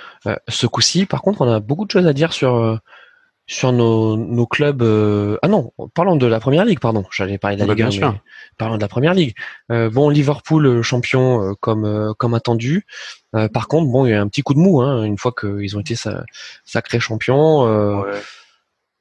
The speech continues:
Speaker 1: hein ?
Speaker 2: Tout à fait. Non, c'est vrai, c'est vrai. Je, je suis assez d'accord avec toi. Ils, ils, ils ont pas,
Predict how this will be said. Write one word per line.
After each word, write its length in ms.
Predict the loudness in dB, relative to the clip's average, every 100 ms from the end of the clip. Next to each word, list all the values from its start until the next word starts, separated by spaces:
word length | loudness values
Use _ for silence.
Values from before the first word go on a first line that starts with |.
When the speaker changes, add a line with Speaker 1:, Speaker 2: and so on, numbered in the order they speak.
| -4
Speaker 1:
hein ? 200 | -2 -2 _
Speaker 2:
Tout 80 | -10
à 40 |
fait. 140 | -4 -2
Non, 220 | 0 0
c'est 140 | 0
vrai, 220 | 0 0 -2
c'est 140 | -2 0
vrai. 220 | 0 -2 -6
Je, 280 | -4 -2 -2
je 100 | 0
suis 120 | 0
assez 200 | 0 0
d'accord 200 | 0 2
avec 140 | 0 -2
toi. 340 | 0 2 2
Ils, 60 | 0
ils, 760 | -2 -6 -6 -6 -4 -4 -4 -6
ils 120 | -4
ont 100 | -2
pas, 760 | 0 0 0 0 2 2 0